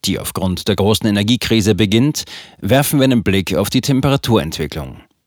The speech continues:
Die Abweichung der globalen Temperatur vom dreißigjährigen Mittel der satellitengestützten Messungen der University of Alabama,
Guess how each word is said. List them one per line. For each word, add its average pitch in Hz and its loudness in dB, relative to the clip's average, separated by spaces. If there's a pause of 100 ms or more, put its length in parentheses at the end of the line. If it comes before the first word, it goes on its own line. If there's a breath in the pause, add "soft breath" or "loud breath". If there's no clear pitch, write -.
(200)
Die - -4
Abweichung 110 0
der 104 4
globalen 95 0
Temperatur 123 2
vom 107 2
dreißigjährigen 107 0
Mittel 113 2
der 90 2
satellitengestützten 98 0
Messungen 98 2
der 92 2
University 98 0
of - -4
Alabama, 101 -2